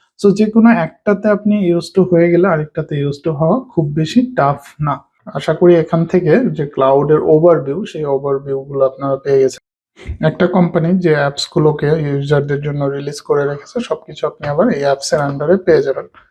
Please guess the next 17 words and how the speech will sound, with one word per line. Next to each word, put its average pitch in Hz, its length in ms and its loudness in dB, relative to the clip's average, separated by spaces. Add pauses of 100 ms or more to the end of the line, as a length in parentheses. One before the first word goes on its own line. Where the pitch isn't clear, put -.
(540)
তারপর 175 220 4
এখানে 175 320 4
রিপোর্ট, 160 680 -2
আহ, 156 420 0
জেনারেট 143 420 -4
করতে 143 300 -4
পারেন। 160 400 0 (640)
তো 196 60 2 (140)
overall 214 380 4
খুব, 180 360 -2
আহ, 147 300 2
মজার 151 480 2
একটা 165 240 0
টেকনোলজি, 151 580 -8
মোবাইল 147 560 0 (420)
ডিভাইস 139 680 0 (520)
ম্যানেজমেন্ট। 139 840 0